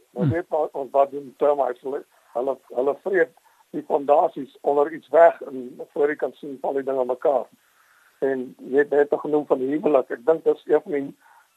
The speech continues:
Speaker 1: mees skadelike goedes wat daar in huwelike kan gebeur, is as iemand 'n implisiete, een van die twee partye implisiete aanname maak en dit dan verhef tot die waarheid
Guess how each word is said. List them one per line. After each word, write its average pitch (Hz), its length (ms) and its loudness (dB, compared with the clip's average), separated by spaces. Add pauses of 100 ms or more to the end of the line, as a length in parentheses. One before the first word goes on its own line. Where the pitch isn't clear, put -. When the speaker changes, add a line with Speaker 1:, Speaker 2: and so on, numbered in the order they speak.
(300)
Speaker 1:
mees 233 240 0
skadelike 196 540 4
goedes 165 380 -6
wat 147 120 -8
daar 143 460 -4
in 147 60 -8
huwelike 151 460 -4
kan 139 180 -6
gebeur, 135 420 -4 (120)
is - 280 -4 (500)
as 165 280 2 (120)
iemand 180 340 2
'n 156 120 -4
implisiete, 165 680 -6
een 185 220 0
van 180 80 -4
die 147 140 -4
twee 185 200 -4
partye 139 540 -2
implisiete 143 640 -6
aanname 156 440 2
maak 139 400 2 (440)
en 160 180 -2
dit 156 180 -2
dan 170 280 4
verhef 156 340 -2 (160)
tot 156 200 0 (100)
die - 280 -12
waarheid 160 500 4